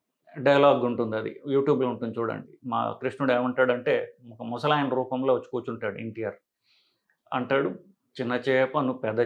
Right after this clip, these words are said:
చేప, పెద్ద చేపను పెను చేప" అంటాడు. So ఇది ఒక న్యాచురల్ ఫ్యాక్ట్, సముద్రంలో జరిగేది అదే. చిన్న చేపని పెద్ద చేప తింటుంది, పెద్ద చేపని పెను చేప అంటే సొర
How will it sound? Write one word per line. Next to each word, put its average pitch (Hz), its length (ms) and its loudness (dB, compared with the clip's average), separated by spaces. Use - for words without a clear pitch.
చేప, 117 320 0
పెద్ద 110 640 -2
చేపను 131 640 0
పెను 120 180 -2
చేప" 113 300 4
అంటాడు. - 800 -2
So - 140 -2
ఇది 185 340 -4
ఒక 123 180 -10
న్యాచురల్ 147 640 2
ఫ్యాక్ట్, 120 380 -6
సముద్రంలో 131 460 0
జరిగేది 117 420 4
అదే. 107 140 -2
చిన్న 123 280 -4
చేపని 127 340 0
పెద్ద 120 280 2
చేప 131 220 4
తింటుంది, 127 360 -4
పెద్ద 117 240 2
చేపని 143 400 -2
పెను 156 160 6
చేప 160 360 6
అంటే 135 380 2
సొర 143 320 6